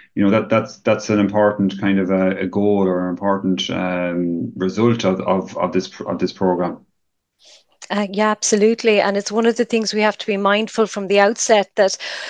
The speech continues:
Speaker 2: what might work on a small scale project, and even though this has quite significant funding, it is still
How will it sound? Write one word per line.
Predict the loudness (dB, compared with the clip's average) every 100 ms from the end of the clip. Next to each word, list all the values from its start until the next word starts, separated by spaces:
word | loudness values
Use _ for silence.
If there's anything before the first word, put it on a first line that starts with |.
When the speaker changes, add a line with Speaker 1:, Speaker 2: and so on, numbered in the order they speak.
| -14 -16 -6
Speaker 2:
what | 2 2
might | 4 2 2
work | 4 4 4 -2 -8 -6
on | -4 -2
a |
small | -2 0 2 2
scale | 0 0 2 2
project, | 0 -2 0 0 -2 -2
and | -4
even | -4 2
though | 2
this | 2 0 -2
has | -6 -6
quite | 0 0 0
significant | -6 -6 -6 -8 -4
funding, | -4 -2 -2
it | 2
is | 0
still | 0 -8 _ 2 4 2 0